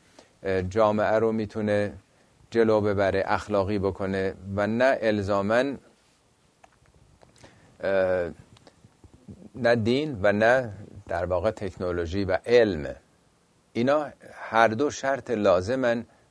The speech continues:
ولی هیچ کدوم شرط کافی نیستن. اون چیزی که به نظر میاد که اهمیت زیربنایی داره، کاربرد علمه. ببینید، علم فقط به ما یه اطلاعاتی می‌ده.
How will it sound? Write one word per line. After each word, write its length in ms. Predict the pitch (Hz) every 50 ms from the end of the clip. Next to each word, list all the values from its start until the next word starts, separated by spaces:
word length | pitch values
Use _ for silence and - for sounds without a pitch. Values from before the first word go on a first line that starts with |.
| _
ولی 180 | - 107 117 120
هیچ 220 | 113 135 120 -
کدوم 220 | - 110 104 104 104
شرط 360 | - - 101 101 95 - 110
کافی 500 | 107 101 - - 90 85 80 - 98 95
نیستن. 360 | 90 82 85 - - - 67 - _ _ _ _ _ _ - - - - - - _ _ _ _ _
اون 160 | - 139 170
چیزی 280 | 165 - - 196 180 185
که 140 | - 180 156
به 120 | 131 131
نظر 360 | 123 117 110 104 117 135 151
میاد 380 | 147 139 127 117 107 98 87 -
که 320 | - 107 95 90 80 71 - - - _ _ _ _ _ _ _ _ -
اهمیت 960 | 104 98 95 101 101 98 95 98 98 92 90 90 87 - 95 87 82 - -
زیربنایی 720 | 92 95 98 101 98 92 90 92 92 92 90 87 92 92
داره، 520 | 82 87 87 90 101 110 120 131 135 127 - _ _ _ _ _ _ _ _ -
کاربرد 680 | - - 117 123 123 123 113 120 147 147 131 98 95
علمه. 540 | 87 - - 92 85 80 78 73 64 62 - _ _ _ _ _ _ _ _ _ _ _ _ _ _ _ _ _ _ _ _ -
ببینید، 320 | 123 143 160 165 160 135
علم 280 | - 131 143 156 156 135
فقط 300 | - 131 117 135 139 123
به 80 | 127 123
ما 160 | 127 131 135
یه 160 | 139 135 120
اطلاعاتی 640 | 107 104 - 113 104 107 104 104 107 104 - - 90
می‌ده. 320 | 85 85 85 82 80 -